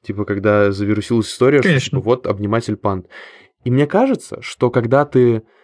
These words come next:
Speaker 1: а, все еще остаешься во многих вещах ребенком, у тебя гораздо больше возможностей найти себя.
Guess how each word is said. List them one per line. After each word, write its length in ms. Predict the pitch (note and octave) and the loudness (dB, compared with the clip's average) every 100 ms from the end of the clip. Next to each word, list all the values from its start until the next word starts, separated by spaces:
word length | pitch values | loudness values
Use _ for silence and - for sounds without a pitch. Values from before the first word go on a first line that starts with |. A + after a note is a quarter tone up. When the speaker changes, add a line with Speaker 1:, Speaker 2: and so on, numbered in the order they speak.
| _ - | _ -8
Speaker 1:
а, 220 | A#2 A2 | -4 -2
все 220 | - - | -2 0
еще 260 | C3+ C3 A#2 | 0 2 -2
остаешься 680 | A2 A#2 A2+ A#2+ - - G2+ | 0 0 2 2 0 -2 -2
во 420 | G2+ - F#2+ G#2+ | -2 -8 -4 -2
многих 400 | A2+ A#2+ A2+ G#2+ | 2 2 0 -2
вещах 420 | G#2+ - A2 G#2+ | -4 -2 0 0
ребенком, 640 | G#2+ G#2 C#3 A#3 A#3 G2+ G2+ _ - - | -2 0 0 0 -2 -6 -8 _ -20 -14
у 100 | A2+ | -10
тебя 320 | - G#2+ C3 | -6 0 0
гораздо 380 | C3 A2+ B2 A2+ | 2 2 2 0
больше 320 | G#2 A#2 - | 0 0 0
возможностей 640 | G#2 G2+ C#3+ G3+ E3+ - G#2 | -2 2 2 2 -2 -4 -2
найти 340 | G#2 G#2 B2+ | -2 -2 -4
себя. 500 | - A#2+ G#2 D#2 | -4 -2 -2 -4